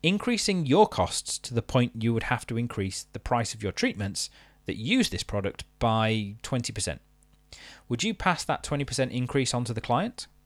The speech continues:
The vast majority of salons, indeed all businesses, probably wouldn't.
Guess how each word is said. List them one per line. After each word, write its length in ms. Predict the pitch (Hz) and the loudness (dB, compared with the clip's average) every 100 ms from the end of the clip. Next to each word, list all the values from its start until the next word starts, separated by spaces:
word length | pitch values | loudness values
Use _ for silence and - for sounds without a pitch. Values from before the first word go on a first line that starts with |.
| _ _ _ - | _ _ _ -6
The 60 | |
vast 320 | 113 175 - | 6 6 6
majority 480 | 196 180 147 135 - | -4 4 6 6 2
of 80 | 131 | -2
salons, 500 | - 104 110 110 - | 0 0 0 -2 -6
indeed 380 | - 117 120 120 | -6 -4 -2 -2
all 180 | - 160 | 0 0
businesses, 600 | 143 - 95 - 98 - - | 0 -4 -4 -4 -4 -6 -10
probably 380 | - 95 92 110 | -4 -4 -2 -2
wouldn't. 400 | 135 139 85 | 2 0 0